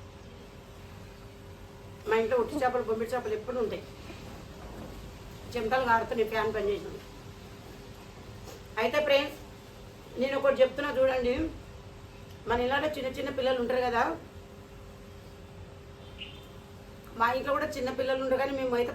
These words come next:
పదే పదే పిల్లలు చూస్తూ ఉంటారు నేను. ఎందుకంటే మన కూరను పడని వాళ్ళు ఉంటే మన మీద కక్ష తీసుకుంటలేరు వాళ్ళు. చిన్న పిల్లలు తీసుకుపోయి ఆ పిల్లల మీద కక్ష తీసుకుంటారు. అసలు పెద్దోళ్ళు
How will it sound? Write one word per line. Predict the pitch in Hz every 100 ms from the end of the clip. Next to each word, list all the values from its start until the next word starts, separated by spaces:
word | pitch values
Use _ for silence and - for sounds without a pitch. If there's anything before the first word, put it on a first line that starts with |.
| 254
పదే | 247 254
పదే | 262 277
పిల్లలు | 240 247 247
చూస్తూ | 240 220 254 254
ఉంటారు | 247 208
నేను. | 185 180 - - - - - - - 226
ఎందుకంటే | 254 262 285 269 277 330 - - - - - - - - - - - - - - - - - - - - - - 202 262
మన | 277 269
కూరను | 277 285 269
పడని | 262 269 277
వాళ్ళు | 294 285
ఉంటే | 277 277 294 269
మన | 254 294
మీద | 311 320
కక్ష | 277 262 294 277
తీసుకుంటలేరు | - 277 269 262 247
వాళ్ళు. | - - - - - - -
చిన్న | 262 339 320
పిల్లలు | 302 302
తీసుకుపోయి | 277 - 294 302 392 - - - - -
ఆ | 254
పిల్లల | 285 277 311 311 302
మీద | 311 302
కక్ష | 269 277 269
తీసుకుంటారు. | 254 254 208 196 - 226
అసలు | 233 277 277 -
పెద్దోళ్ళు | 247 254 311 339